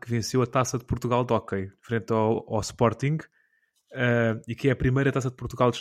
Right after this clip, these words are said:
na história do clube. Detalhe pela negativa para o guarda-redes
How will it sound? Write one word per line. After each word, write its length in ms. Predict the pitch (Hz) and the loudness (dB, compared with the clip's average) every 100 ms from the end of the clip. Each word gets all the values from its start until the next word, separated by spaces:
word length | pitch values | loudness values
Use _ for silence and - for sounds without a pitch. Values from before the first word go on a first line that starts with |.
| - 123 | -12 -8
na 100 | 117 | -4
história 220 | 120 117 | 0 0
do 100 | 120 | 0
clube. 320 | - 104 98 - _ _ _ _ | -2 -4 -4 -12 _ _ _ _
Detalhe 240 | - 135 127 | -6 -4 -2
pela 180 | 135 131 | -2 -2
negativa 420 | 127 123 120 107 | -2 -2 -2 0
para 120 | 113 | -2
o 40 | |
guarda-redes 640 | 107 113 107 107 113 87 | 2 2 2 0 0 0